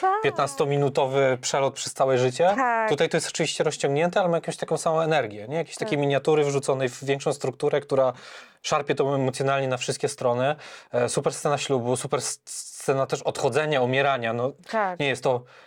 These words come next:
Speaker 2: ani nie jest to Vortex, <laughs> ani, ani, ani nie jest to, e, ani nie jest to miłość Hanekego, natomiast
Speaker 1: Tak.
Speaker 2: widać, że tak jakby w obrębie tej, e, tej konwencji jest to zrobione z wyczuciem, świetnie zagrane, świetnie wyreżyserowane,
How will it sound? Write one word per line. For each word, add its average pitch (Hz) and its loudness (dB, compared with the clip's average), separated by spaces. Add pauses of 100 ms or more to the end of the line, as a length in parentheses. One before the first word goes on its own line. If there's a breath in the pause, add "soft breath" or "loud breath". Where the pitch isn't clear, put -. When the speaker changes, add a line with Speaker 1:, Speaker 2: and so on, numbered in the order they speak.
Speaker 2:
ani 147 0
nie 147 2
jest 143 -2
to 131 2
Vortex, 147 0 (260)
<laughs> - 0
ani, 170 2
ani, 156 2
ani 160 2
nie 160 2
jest 156 0
to, 143 4
e, 143 4
ani 139 2
nie 143 2
jest 143 0
to 151 2
miłość 160 4
Hanekego, 147 0
natomiast 156 2 (320 loud breath)
Speaker 1:
Tak. 135 0
Speaker 2:
widać, 160 4
że 147 -2
tak - -4
jakby 151 2
w 139 2
obrębie 156 4
tej, 151 2
e, 143 4
tej 143 0
konwencji 139 0
jest 151 -4
to 151 2
zrobione 135 2
z 127 0
wyczuciem, 147 0
świetnie 156 -2
zagrane, 131 0
świetnie 143 -4
wyreżyserowane, 127 0